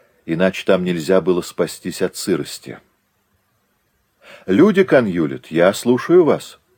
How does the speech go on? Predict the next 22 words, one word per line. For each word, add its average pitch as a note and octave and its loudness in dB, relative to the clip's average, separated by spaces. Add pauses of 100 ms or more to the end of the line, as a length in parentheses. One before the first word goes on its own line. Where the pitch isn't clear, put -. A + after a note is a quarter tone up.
(220)
сказал E2+ 0
Загоскин, A2+ -2 (400)
сняв G2 0
с - -14
колен D#2+ 0
щит, - -6
на A#2 -4
котором G2+ 0
лежал F#2+ 2
раскрытый F2 -6
дневник. D2+ -10 (840)
«Прежде A#2 4
всего D#3 2
скажите F#2 0
ваши A#2 2
имена. D#3+ 4 (840)
Воос, E2+ 0 (460)
Азор, F2 2 (320)
Овид. F#2+ 0 (540)
Стойте!» - 0 (1000)
закричал F#2 0
Загоскин. D2+ -6